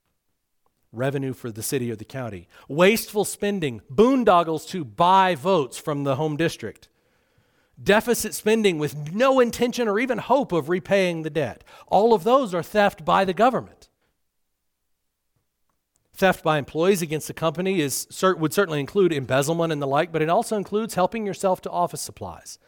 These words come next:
pens and paper and whatnot. Padding expense reports, personal copying and calling on the company's phones and equipment.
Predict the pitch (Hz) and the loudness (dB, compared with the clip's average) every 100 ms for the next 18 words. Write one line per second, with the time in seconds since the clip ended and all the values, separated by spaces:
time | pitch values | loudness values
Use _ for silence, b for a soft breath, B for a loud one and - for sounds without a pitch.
0 | b b - - 151 127 123 139 110 92 | b b -8 -6 -6 -8 -6 -8 -8 -14
1 | 85 80 - - _ _ _ _ _ _ | -16 -20 -20 -20 _ _ _ _ _ _
2 | _ _ _ _ _ _ _ _ _ _ | _ _ _ _ _ _ _ _ _ _
3 | - - 180 196 180 143 147 - 185 185 | -10 -2 2 2 0 -6 -12 -8 -6 -6
4 | 143 - 127 107 - - 196 - 185 - | -8 -8 -10 -10 -12 -6 -4 -2 -4 2
5 | 170 180 165 147 - 165 175 156 151 165 | 2 2 -4 -6 -2 0 0 -4 -6 -6
6 | 165 165 143 185 175 139 127 131 123 180 | -4 -6 -6 -4 -2 -2 -6 -8 -4 -4
7 | 139 | -4